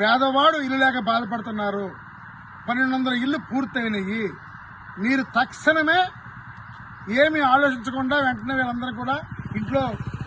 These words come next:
తీసుకొచ్చి లబ్ధిదారులకి న్యాయం చేయండి." లేని పక్షంలో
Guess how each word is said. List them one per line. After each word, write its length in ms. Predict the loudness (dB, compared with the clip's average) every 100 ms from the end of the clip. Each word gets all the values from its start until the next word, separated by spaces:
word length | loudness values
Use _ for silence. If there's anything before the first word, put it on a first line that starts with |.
| -6
తీసుకొచ్చి 440 | -2 0 0 0 -2
లబ్ధిదారులకి 680 | 0 2 2 2 -2 -2 -2 -4 -2
న్యాయం 340 | 0 2 0 0
చేయండి." 480 | 0 0 0 0 -2 -4 -10 -10 -10 -10 -4
లేని 380 | 0 4 4 4
పక్షంలో 560 | 0 0 0 0 -2